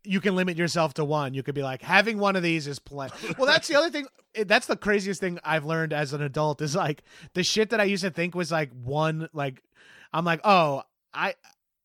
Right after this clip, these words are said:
I could have half a bag of Skittles. I don't need a full bag of Skittles." Like, you get skittled out after eight Skittles. And then it's like, I remember being a kid eating, like, a full bowl of candy. Now it's like, I can get two handfuls of M and M's,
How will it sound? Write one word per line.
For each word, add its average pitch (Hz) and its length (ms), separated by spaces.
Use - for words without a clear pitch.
I 196 140
could 247 120
have 202 180
half 170 300
a 175 80
bag 156 280
of 147 60
Skittles. 113 540
I 147 100
don't 185 200
need 185 180
a 165 80
full 160 400
bag 143 320
of 143 100
Skittles." 120 440
Like, 139 200
you 180 140
get 196 320
skittled 214 680
out 180 320
after 160 400
eight 156 240
Skittles. 156 400
And 196 120
then 214 80
it's 220 140
like, 190 260
I 170 80
remember 190 160
being 202 200
a 180 60
kid 214 260
eating, 190 200
like, 175 160
a 160 80
full 220 600
bowl 165 520
of 135 120
candy. 156 460
Now 156 240
it's 165 140
like, 151 160
I 196 120
can 240 200
get 202 280
two 269 220
handfuls 233 420
of 196 60
M 185 100
and 185 100
M's, 160 280